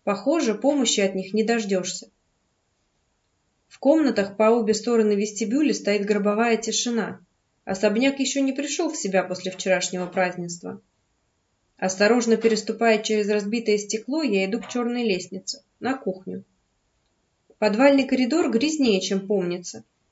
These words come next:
Меня мутит от звона посуды и запаха жареного мяса. Слуги проходят мимо, удивленно смотрят на меня, отворачиваются, как только я пытаюсь задать им вопрос. Они явно считают, что мне здесь не место, но не знают, как от меня отделаться.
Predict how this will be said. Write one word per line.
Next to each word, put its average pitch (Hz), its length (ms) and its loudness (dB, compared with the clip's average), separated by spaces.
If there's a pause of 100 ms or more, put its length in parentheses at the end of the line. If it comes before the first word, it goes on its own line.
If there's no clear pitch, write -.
(100)
Меня 214 260 4
мутит 262 380 0
от 190 120 2
звона 190 360 2
посуды 196 500 -2
и 175 60 -2
запаха 208 360 -2
жареного 196 460 2
мяса. 185 500 -4 (800)
Слуги 233 360 2
проходят 226 540 2
мимо, 233 500 2 (160)
удивленно 208 500 4
смотрят 226 460 0
на 196 80 2
меня, 180 340 0
отворачиваются, 185 800 0
как - 160 -14
только 185 260 -4
я 185 140 0
пытаюсь 180 340 -4
задать 180 360 -4
им 180 80 -6
вопрос. 190 560 -6 (580)
Они 247 240 4
явно 220 300 4
считают, 285 420 2
что - 160 -4
мне 214 180 4
здесь 214 300 -2
не 220 100 4
место, 226 400 0
но 185 120 -2
не 202 160 2
знают, 233 260 -4
как 220 160 -2
от 214 140 -6
меня 214 260 0
отделаться. 208 640 -2